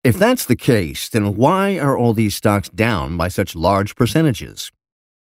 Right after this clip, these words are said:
And do you really believe the value of these businesses declined by more than half, on average, in the last few months? This line of inquiry leads to something else I think about often. On days when the stock market makes its biggest moves,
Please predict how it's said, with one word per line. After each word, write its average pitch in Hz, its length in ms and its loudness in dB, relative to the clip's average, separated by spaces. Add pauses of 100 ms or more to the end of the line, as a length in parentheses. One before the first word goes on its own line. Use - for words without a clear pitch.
(160)
And 127 180 4
do 240 160 4
you 247 160 6
really 180 320 2
believe 110 420 4
the 101 100 4
value 98 640 0
of 82 120 -10
these 113 240 0
businesses 85 680 0 (260)
declined 123 480 2
by 104 140 2
more 107 140 4
than 95 160 -2
half, 98 480 -6 (100)
on 131 220 4
average, 95 500 0 (100)
in 110 100 6
the 92 80 4
last 98 280 0
few 110 160 4
months? 110 460 0 (1040)
This 117 160 -2
line 131 200 6
of 113 100 6
inquiry 123 500 4
leads 113 300 2
to 107 100 0
something 123 400 2
else 143 260 2
I 95 140 2
think 101 240 -2
about 90 260 0
often. 85 380 -6 (1080)
On 147 100 2
days 214 260 4
when 180 120 2
the 151 80 6
stock 160 360 0
market 147 380 2
makes 120 280 0
its - 140 -6
biggest 117 360 -2
moves, 90 440 0